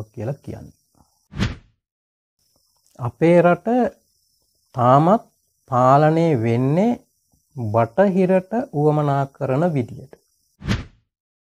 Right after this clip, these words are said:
රෝහණ විජේවීර සහෝදරයාගේ නායකත්වයෙන් බිහි වෙච්ච එක්දහනමසිය හැත්තේ ජ-, අරගලයේදී රෝහණ විජේවීර සහෝදරයා අරගල කළා හිට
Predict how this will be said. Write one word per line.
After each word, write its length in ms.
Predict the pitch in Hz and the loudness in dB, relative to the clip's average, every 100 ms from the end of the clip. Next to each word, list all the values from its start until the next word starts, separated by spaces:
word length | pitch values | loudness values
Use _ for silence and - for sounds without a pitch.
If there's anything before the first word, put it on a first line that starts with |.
| _ - - | _ -20 0
රෝහණ 360 | 127 175 214 220 | 4 6 6 4
විජේවීර 520 | 202 202 202 202 190 | 4 4 6 4 2
සහෝදරයාගේ 640 | 190 175 180 175 175 175 | -2 -2 0 2 2 2
නායකත්වයෙන් 720 | 170 123 139 - 143 - 156 | 2 0 0 -4 -6 -2 -2
බිහි 180 | 117 127 | 0 0
වෙච්ච 260 | 147 143 - | 0 0 -2
එක්දහනමසිය 680 | 143 113 131 135 135 143 | -2 -2 -4 -4 -4 -2
හැත්තේ 500 | 135 139 - 139 147 | -2 -2 -4 -6 -2
ජ-, 360 | 135 113 110 110 - _ | -2 -2 -4 -6 -12 _
අරගලයේදී 1200 | 120 147 160 170 165 147 110 113 101 101 113 170 | 0 2 4 6 6 4 2 0 0 0 -2 -2
රෝහණ 360 | 120 120 139 156 | 0 0 -2 -2
විජේවීර 400 | 117 123 131 131 | -2 0 0 0
සහෝදරයා 600 | 135 131 131 127 135 127 - | -2 -4 -2 -2 0 0 -2
අරගල 480 | 117 147 147 143 139 | -4 -2 0 0 -2
කළා 400 | 135 127 127 123 | -4 -4 -2 0
හිට 220 | 120 117 | -2 -4